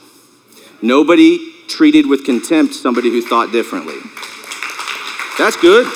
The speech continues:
I like that. Yeah, I'm with you. You can strongly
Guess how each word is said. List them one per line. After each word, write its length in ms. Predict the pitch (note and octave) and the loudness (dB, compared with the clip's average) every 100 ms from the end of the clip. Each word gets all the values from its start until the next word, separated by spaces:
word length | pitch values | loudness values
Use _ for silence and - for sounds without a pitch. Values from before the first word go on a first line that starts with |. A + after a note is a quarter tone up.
| - - - - - - - | -10 -12 -12 -10 -10 -10 -8
I 80 | - | 0
like 200 | G3+ F3+ | 2 2
that. 240 | D#3 E3 G#2+ - - - - - - - - - - - - - - - - - - - - | 2 0 -2 -8 -10 -10 -10 -10 -10 -12 -12 -10 -12 -12 -12 -14 -14 -14 -14 -14 -14 -14 0
Yeah, 320 | C#3+ D#3+ G2+ F2+ | 2 2 0 -2
I'm 200 | E3 C#3+ | 0 4
with 160 | D#3+ | 2
you. 260 | B2 F#2 D#2+ - - - - - _ _ - - _ | 2 -6 -10 -16 -20 -20 -20 -20 _ _ -20 -20 _
You 160 | D#3+ | -4
can 400 | A3 F3 C3 - | 2 4 4 -2
strongly 1040 | - - - B2 C#3 F3+ F#3+ D#3+ B2+ F2+ | -14 -16 -12 -2 2 4 4 4 2 -2